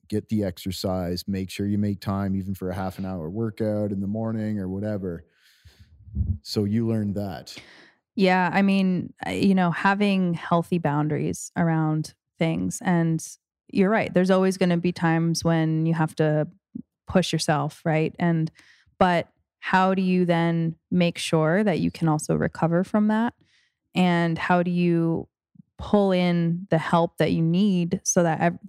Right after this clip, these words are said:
Speaker 2: so that it's sustainable for everyone? And, you know, I think that is, that, that can be really hard when also it's, it's like,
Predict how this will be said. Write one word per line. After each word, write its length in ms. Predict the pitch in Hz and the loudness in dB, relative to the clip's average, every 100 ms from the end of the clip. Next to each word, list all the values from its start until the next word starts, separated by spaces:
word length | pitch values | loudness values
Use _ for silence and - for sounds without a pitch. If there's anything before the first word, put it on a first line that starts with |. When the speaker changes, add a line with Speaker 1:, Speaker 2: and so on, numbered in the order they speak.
| 180 | -2
Speaker 2:
so 160 | - | 2
that 120 | 196 185 | 2 2
it's 180 | 175 | 0
sustainable 560 | - 156 175 180 170 160 | 0 0 2 2 0 -2
for 120 | - | 0
everyone? 640 | 160 175 175 156 143 156 - - | 0 2 2 2 0 -2 -6 -2
And, 440 | 175 170 165 165 - _ _ _ _ - | 2 2 0 -2 -8 _ _ _ _ 0
you 100 | 185 | 2
know, 200 | 170 160 | 4 2
I 120 | 175 | 0
think 460 | 170 202 196 - - _ _ _ _ _ _ _ _ - | 0 2 0 -2 -14 _ _ _ _ _ _ _ _ 2
that 280 | 185 185 190 | 2 4 2
is, 440 | 185 170 170 - - | 2 0 -4 -6 0
that, 300 | 196 - 185 | 2 2 0
that 140 | 196 | 2
can 160 | - 214 | 2 2
be 120 | 196 | 2
really 260 | 185 175 170 | 4 2 2
hard 400 | 202 208 180 175 | 2 4 2 2
when 440 | 170 165 165 - | 2 2 0 0
also 480 | 175 175 180 170 165 | 0 2 2 2 2
it's, 300 | - - - - | -2 -6 -6 -4
it's 220 | 180 - | -2 0
like, 160 | 160 | -2